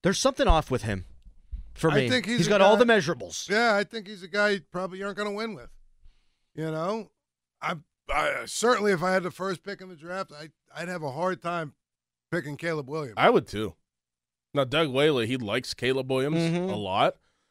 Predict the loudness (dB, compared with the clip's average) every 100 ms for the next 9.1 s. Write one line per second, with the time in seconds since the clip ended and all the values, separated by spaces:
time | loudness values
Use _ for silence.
0 | _ _ 0 2 2 2 2 2 -2 -4
1 | -6 0 2 2 2 2 0 -4 -4 -4
2 | -4 -4 -8 -8 -10 -10 -8 -8 -8 -8
3 | -6 -6 -8 -10 -8 -8 -8 -8 -10 -10
4 | -12 -18 -16 -12 0 2 2 -2 -10 -8
5 | -6 -4 -6 -8 -8 -8 -6 -6 -6 -6
6 | -4 -2 0 2 2 0 -2 -2 4 4
7 | 4 2 4 2 0 -6 -10 -12 -14 -14
8 | _ _ _ _ _ -2 2 4 4 2